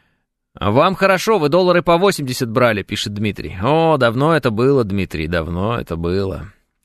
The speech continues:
«Машина в Москве не нужна, на Мальдивах делать нечего», пишет Павел. «В сети обсуждают идею обмена Украины на отношения России и Китая. Вроде как команда Трампа на это согласна. Печально будет, если мы китайцев кинем», пишет Шпрот.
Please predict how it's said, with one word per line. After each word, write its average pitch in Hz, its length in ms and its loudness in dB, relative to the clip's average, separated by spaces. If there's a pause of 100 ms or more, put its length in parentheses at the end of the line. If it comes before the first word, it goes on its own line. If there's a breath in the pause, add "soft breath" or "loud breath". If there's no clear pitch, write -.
(100)
«Машина 170 420 0
в 151 40 -4
Москве 160 400 0
не 151 80 0
нужна, 135 460 2
на 110 100 -4
Мальдивах 117 460 0
делать 104 340 0
нечего», 90 400 -2
пишет - 360 -10
Павел. 80 380 -2 (540 soft breath)
«В - 80 -20
сети 135 220 0
обсуждают 175 680 2
идею 165 440 2
обмена 147 480 0
Украины 131 440 0
на 123 120 0
отношения 123 500 0
России 117 320 0
и 104 40 0
Китая. 151 440 2
Вроде 120 260 -2
как 120 220 0
команда 117 420 0
Трампа 120 380 0
на 110 160 0
это - 100 -8
согласна. 117 540 0
Печально 127 400 0
будет, 117 240 -4
если 110 220 -2
мы 107 80 -2
китайцев 113 500 0
кинем», 135 420 2
пишет - 280 -8
Шпрот. - 460 -8